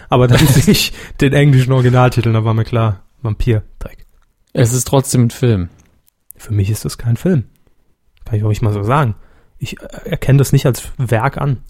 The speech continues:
Speaker 2: Es, ja, was ist ein Bewegtbild mit Ton, es läuft im Kino, es
Speaker 1: Ja,
Speaker 2: ist ein
Speaker 1: es sind
Speaker 2: Film.
Speaker 1: GIF-Animationen auch.
Speaker 2: Ja, und? Es ist die auf Spielfilmlänge, ich meine, und läuft die im Kino? Nein.
Speaker 1: GIFs sind mir trotzdem
Speaker 2: Es muss
Speaker 1: lieber.
Speaker 2: ein, passen Sie auf, es muss ein Film sein, damit es ein Scheißfilm sein kann.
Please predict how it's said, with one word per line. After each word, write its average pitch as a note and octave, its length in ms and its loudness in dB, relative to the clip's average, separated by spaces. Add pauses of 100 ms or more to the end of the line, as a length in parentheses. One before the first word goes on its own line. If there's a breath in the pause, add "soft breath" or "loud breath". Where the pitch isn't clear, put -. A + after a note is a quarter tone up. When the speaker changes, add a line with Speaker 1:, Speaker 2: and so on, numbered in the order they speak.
Speaker 2:
Es, - 180 -16
ja, F#2+ 240 -8
was G2 160 -4
ist G2+ 160 -6
ein G2+ 80 -6
Bewegtbild A#2 880 0
mit G#2 220 -6
Ton, A#2+ 280 2
es A2+ 140 -4
läuft A2 240 -2
im G#2+ 120 -4
Kino, G2+ 420 -2
es A2 80 0
Speaker 1:
Ja, G#2 80 2
Speaker 2:
ist G#2+ 60 4
ein A2 40 6
Speaker 1:
es G#2 80 0
sind A2+ 80 0
Speaker 2:
Film. A2+ 140 4
Speaker 1:
GIF-Animationen B2+ 720 2
auch. A#2 360 -2 (480)
Speaker 2:
Ja, - 180 -12
und? A2 240 -4 (280)
Es - 140 -12
ist - 200 -8
die B2 200 0
auf A2 120 -4
Spielfilmlänge, D#3 920 0
ich B2+ 140 -4
meine, B2+ 200 0
und A#2+ 80 2
läuft B2+ 240 2
die B2+ 60 0
im A#2+ 80 2
Kino? D#3 480 2
Nein. B2+ 480 4 (580 soft breath)
Speaker 1:
GIFs - 320 -2
sind B2+ 180 2
mir B2+ 100 2
trotzdem B2 260 -2
Speaker 2:
Es - 80 0
muss C3+ 180 4
Speaker 1:
lieber. G#2+ 100 2
Speaker 2:
ein, C3+ 180 0
passen A#2 240 -2
Sie A2 140 -2
auf, - 320 -10
es - 160 -10
muss C#3 180 0
ein C3 140 0
Film A#2+ 380 2
sein, A#2+ 340 2
damit B2+ 220 2
es B2 80 0
ein A2+ 140 -2
Scheißfilm A#2+ 760 2
sein G#2+ 300 0
kann. G2+ 360 -10